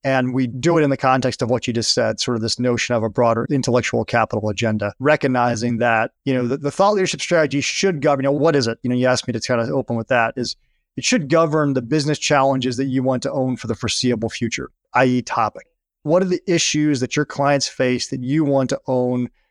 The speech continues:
now and for an extended period of time, not the next three months, probably at least the next three years, possibly for all time, right? Like, it's, it could be any one of those horizons. And I think when you say own, what you're saying is it's, you're going to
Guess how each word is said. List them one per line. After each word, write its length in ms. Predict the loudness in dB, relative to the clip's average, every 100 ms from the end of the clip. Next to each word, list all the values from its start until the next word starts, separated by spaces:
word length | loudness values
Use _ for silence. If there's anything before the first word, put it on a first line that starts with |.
| _ _ -6
now 500 | 2 4 6 4 2
and 360 | 0 0 0 -2
for 500 | -2 0 2 0 -4 _ _ _ _
an 100 | -4
extended 440 | -2 0 2 2 0
period 240 | 0 2
of 100 | 0
time, 300 | 0 -2 0
not 200 | -2 -2
the 60 | 0
next 240 | 0 0 0
three 180 | 2
months, 600 | 2 2 2 0 -2 -4 -8 _ _ _ -4
probably 240 | -2 0
at 80 | 0
least 240 | 2 0 2
the 80 |
next 220 | 2 2 2
three 180 | 2
years, 580 | 2 2 2 2 0 -4 -8 -2
possibly 440 | 0 2 2 0
for 200 | 2 2
all 120 | 4
time, 360 | 4 2 0 -4 _ -4
right? 260 | 0 0 0
Like, 200 | -4 -4
it's, 260 | -4 -4 -4
it 280 | -8 -10 -8
could 140 | -6 -2
be 120 | 0
any 140 | 0
one 260 | 0 0 0
of 80 | 0
those 200 | 0 -2
horizons. 640 | -2 0 -2 -6 -14 -14 -2
And 140 | 0
I 120 | 2
think 340 | 0 -2 -4 -2
when 160 | -2
you 160 | 0 0
say 300 | 2 2 0 0
own, 600 | 0 2 2 0 0 -4 -8 _ _ _ -4
what 260 | -4 -2
you're 80 | -2
saying 560 | 0 2 4 2 2 0
is 260 | 0 0
it's, 340 | -2 -2 -2 -2
you're 120 | -2
going 360 | 0 0 0 -2
to 160 | -6